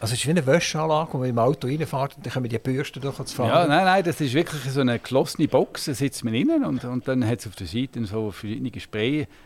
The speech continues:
Speaker 2: äh, und, äh, Düsen und so weiter.
Speaker 1: Ist man da dran? Haben Sie schon mal so
Speaker 2: Das
Speaker 1: etwas
Speaker 2: hat,
Speaker 1: gesehen?
Speaker 2: das hat's eigentlich gegeben in, in Korea, aber das ist nachher nicht weiterverfolgt worden. Ich, ich nehme an, es kommt für die Rennste so etwas, oder?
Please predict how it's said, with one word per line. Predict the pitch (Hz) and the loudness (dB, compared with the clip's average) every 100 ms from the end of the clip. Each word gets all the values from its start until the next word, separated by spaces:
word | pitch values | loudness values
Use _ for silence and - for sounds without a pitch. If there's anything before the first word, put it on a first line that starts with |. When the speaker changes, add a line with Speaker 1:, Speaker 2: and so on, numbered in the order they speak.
| - | -12
Speaker 2:
äh, | 123 | -6
und, | 113 110 117 117 | -4 -4 -4 -6
äh, | 127 - | -8 -2
Düsen | 135 160 160 160 | 0 2 0 0
und | 147 - | 0 -2
so | 147 | -2
weiter. | 127 135 | 0 0
Speaker 1:
Ist | 117 110 | 0 0
man | 113 | 0
da | 101 107 110 - | 2 2 0 -4
dran? | - 104 156 247 | -2 0 0 2
Haben | 170 117 | 0 0
Sie | - | -2
schon | 104 113 | -2 -2
mal | 110 | -2
so | 107 | 0
Speaker 2:
Das | 151 | 0
Speaker 1:
etwas | 127 | 2
Speaker 2:
hat, | 160 | 4
Speaker 1:
gesehen? | 151 127 190 | 4 4 2
Speaker 2:
das | 131 | 0
hat's | - | 0
eigentlich | 110 110 - | 0 0 -2
gegeben | 113 160 - 95 - - | -2 -2 -2 -6 -10 -8
in, | 117 107 | -4 -4
in | 120 107 | -4 -4
Korea, | - 107 120 180 170 | -4 -4 -2 0 0
aber | 147 | -2
das | 113 | -4
ist | 123 | -2
nachher | 135 123 | -2 0
nicht | 123 107 | 0 0
weiterverfolgt | 139 - 135 139 156 151 143 | -6 -8 -12 -4 -4 -4 -4
worden. | 143 143 135 | -2 0 -2
Ich, | 120 107 - - 85 | -6 -10 -14 -14 -10
ich | 98 | 0
nehme | 117 113 107 | 2 4 4
an, | |
es | 110 | 2
kommt | - 143 147 | 0 -4 -2
für | |
die | 160 | 2
Rennste | 156 113 127 - | 4 2 2 2
so | |
etwas, | 120 - 95 | 0 0 -6
oder? | 95 110 | -4 -4